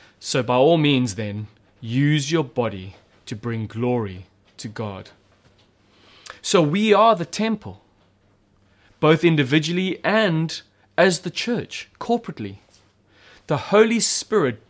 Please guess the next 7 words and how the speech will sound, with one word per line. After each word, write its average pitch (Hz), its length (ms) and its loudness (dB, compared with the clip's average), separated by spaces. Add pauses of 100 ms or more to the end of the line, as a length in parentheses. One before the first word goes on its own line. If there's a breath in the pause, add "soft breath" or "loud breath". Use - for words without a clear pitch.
dwells 160 800 2
within 147 320 -2
us. - 400 -8 (1500 soft breath)
And 156 120 2
that 240 200 0
does 185 280 2
potentially 135 920 -4